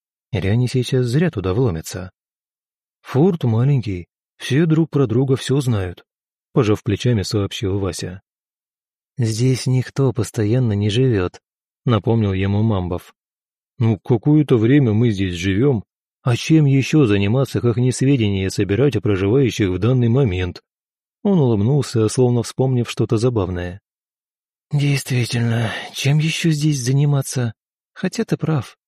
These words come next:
это твоя работа, сведения обо всех собирать. Извини, был неправ». Когда он это сказал, Абрамов как-то странно на него посмотрел,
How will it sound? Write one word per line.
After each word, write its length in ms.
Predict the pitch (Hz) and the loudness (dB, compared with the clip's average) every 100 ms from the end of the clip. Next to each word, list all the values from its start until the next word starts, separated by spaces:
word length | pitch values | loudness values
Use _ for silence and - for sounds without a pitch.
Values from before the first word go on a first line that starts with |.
| _ | _
это 280 | 139 180 202 | -2 0 -2
твоя 380 | - 143 135 170 | 0 2 2 2
работа, 500 | 143 104 135 98 92 _ _ | 0 0 -2 -6 -8 _ _
сведения 720 | - 170 151 104 101 101 98 | -4 2 2 2 -2 -2 -4
обо 220 | - 113 | -4 -2
всех 280 | 120 - 135 | -2 -2 -4
собирать. 560 | - 110 104 90 85 - _ _ _ _ - | -2 -2 0 -2 -8 -20 _ _ _ _ -2
Извини, 600 | 131 123 117 117 98 90 _ _ _ | 0 0 0 0 -2 -6 _ _ _
был 260 | 110 120 143 | 0 2 4
неправ». 500 | 151 147 104 95 - _ _ _ _ _ _ | 2 2 -2 -4 -10 _ _ _ _ _ _
Когда 320 | - 117 113 107 | -2 0 2 2
он 140 | 104 | 2
это 160 | 101 104 | 0 -2
сказал, 500 | - 104 123 143 107 | -2 0 2 2 0
Абрамов 420 | 98 123 143 - | 0 0 -2 -2
как-то 300 | 131 - 120 | -6 -4 -6
странно 380 | - 117 151 151 | -4 -2 0 0
на 100 | 143 | 0
него 240 | 139 120 | 0 -2
посмотрел, 600 | 135 - 151 151 95 87 | -4 -4 -2 -2 -2 -4